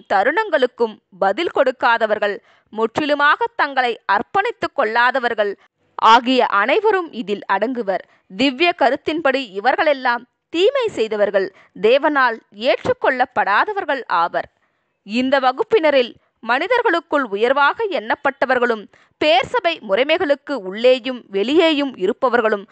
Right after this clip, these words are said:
கனவான்களும் ஞானிகளும் பணக்காரர்கள் மேன்மையானவர்கள்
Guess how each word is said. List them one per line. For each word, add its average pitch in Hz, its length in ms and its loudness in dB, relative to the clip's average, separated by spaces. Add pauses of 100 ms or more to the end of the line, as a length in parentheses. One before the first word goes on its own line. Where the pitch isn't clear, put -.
(220)
கனவான்களும் 311 880 2
ஞானிகளும் 226 680 -2 (340)
பணக்காரர்கள் 330 800 2 (200)
மேன்மையானவர்கள் 262 1000 0